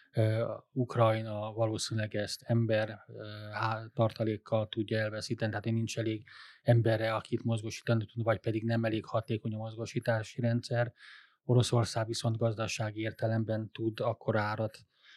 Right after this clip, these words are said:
vagy ára kényszerülni, ami már nem éri meg ezt a háborút. Ö, tehát itt bármikor azért történhetnek meglepő dolgok. Ez mindenképpen meglepő dolog, ez a tizenegy-tizenkét kilométeres előretörés, ami olyan helyen következett be, ahol az elmúlt hónapokban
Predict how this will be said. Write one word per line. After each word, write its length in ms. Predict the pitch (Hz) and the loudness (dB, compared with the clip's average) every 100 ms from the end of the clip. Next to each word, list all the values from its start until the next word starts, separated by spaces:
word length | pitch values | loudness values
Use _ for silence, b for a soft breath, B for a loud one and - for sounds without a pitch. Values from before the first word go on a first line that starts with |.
| b | b
vagy 180 | - 113 | 4 6
ára 220 | 117 120 | 6 2
kényszerülni, 600 | - 117 113 - 113 113 | 2 0 0 -2 -4 -4
ami 140 | 113 | -6
már 160 | 110 110 | -6 -2
nem 160 | 117 113 | 0 0
éri 160 | 113 | -4
meg 160 | 110 107 | -6 -6
ezt 200 | 107 - | -6 -4
a 60 | 110 | -2
háborút. 540 | 113 113 123 123 127 b b b _ - | 0 0 2 2 -2 b b b _ 0
Ö, 60 | 117 113 113 117 117 120 120 | 4 6 6 4 2 0 0
tehát 220 | - 117 | 4 4
itt 140 | 139 120 | 4 4
bármikor 520 | 143 151 131 110 110 | 8 10 8 4 0
azért 340 | 110 104 98 | -2 -4 -6
történhetnek 800 | - 107 95 110 104 92 - 107 | -2 -2 -2 -6 -4 -6 -4 -6
meglepő 420 | - 110 110 104 107 | -4 -4 -4 -2 0
dolgok. 380 | 117 117 117 123 | 2 0 -2 -4
Ez 100 | 113 | 0
mindenképpen 520 | 123 113 107 113 110 | 2 2 -2 -6 -4
meglepő 380 | 110 110 107 107 | -4 -4 -4 -2
dolog, 260 | 113 107 | -2 -2
ez 100 | 104 | -4
a 80 | 104 | -6
tizenegy-tizenkét 1400 | - 110 104 107 104 - - - _ 120 113 104 120 110 | -4 -4 -2 -2 -6 -14 -20 -20 _ 2 4 6 2 0
kilométeres 800 | - 110 110 107 - 107 107 - | 0 0 0 -4 -4 -2 -2 -2
előretörés, 640 | 113 113 113 - 113 113 - | -2 0 -2 0 -2 -2 -4
ami 200 | 117 117 | -2 2
olyan 180 | 123 | 2
helyen 440 | 104 107 107 110 107 | 2 0 -4 -8 -6
következett 640 | - 107 104 110 104 104 | -2 0 0 -4 -6 -6
be, 200 | - 110 | -2 0
ahol 240 | 107 104 110 | 0 -2 -4
az 120 | 104 | -4
elmúlt 320 | 110 107 104 | -4 -4 -6
hónapokban 880 | - 110 107 - 107 104 107 104 107 | -4 -4 -6 -8 -8 -4 -4 -2 -4